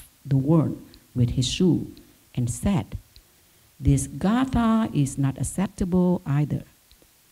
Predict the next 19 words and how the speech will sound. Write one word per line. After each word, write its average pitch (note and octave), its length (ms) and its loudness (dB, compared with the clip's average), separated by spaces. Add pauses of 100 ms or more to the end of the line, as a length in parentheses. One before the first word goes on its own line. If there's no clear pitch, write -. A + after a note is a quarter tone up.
(320)
That C3 200 0
night, D3+ 540 0 (600)
the D#3 60 6
fifth C4 360 0
patriarch G3+ 520 2 (100)
summoned F#3+ 600 6 (300)
Hunan G3+ 560 2
to E3+ 100 2
his C3 260 -2 (120)
quarter, D3 420 0 (840)
explained E3+ 560 2 (180)
the C3 80 0
Diamond F#3 560 2
Sutra D#3+ 600 0
to D3 100 0
him. A#2+ 380 0 (1700)
Though F3 160 8
illiterate, F3 800 4 (640)
Hunan E3 680 6